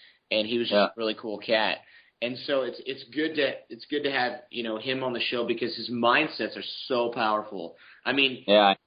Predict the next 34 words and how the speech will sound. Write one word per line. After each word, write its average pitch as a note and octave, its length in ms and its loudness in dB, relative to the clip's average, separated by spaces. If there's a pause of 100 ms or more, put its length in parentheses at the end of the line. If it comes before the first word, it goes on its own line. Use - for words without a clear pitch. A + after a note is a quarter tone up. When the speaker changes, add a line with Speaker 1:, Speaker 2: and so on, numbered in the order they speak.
(280)
Speaker 1:
you C3+ 140 -8
know, C3 100 -2
you, C3 180 -2
you C3 220 -6
talk D#3 320 0
to E3 60 -4
the C#3 100 -4
guy, B2+ 180 -2
you A#2 120 -4
see C3+ 200 -8
his A#2 160 -6 (120)
story, A#2 580 0 (380)
and B2 100 -2
you C3+ 80 0
realize, C3 420 6
man, D3+ 240 2
this B2 140 -10
is F#3+ 60 -10
a A3+ 40 -8
guy G3 180 4
who F3 80 0
was B2 180 -6
literally C#3+ 320 -2
supposed B2 400 -8
to A#2+ 60 -6
not A2 360 -2
live. G2+ 380 -2
And G2+ 100 -10
not A#2+ 160 4
only C3+ 220 0 (240)
is A2 160 -8
he G2+ 160 -4 (240)
strong, G#2+ 580 0 (500)
um, F#2+ 420 -2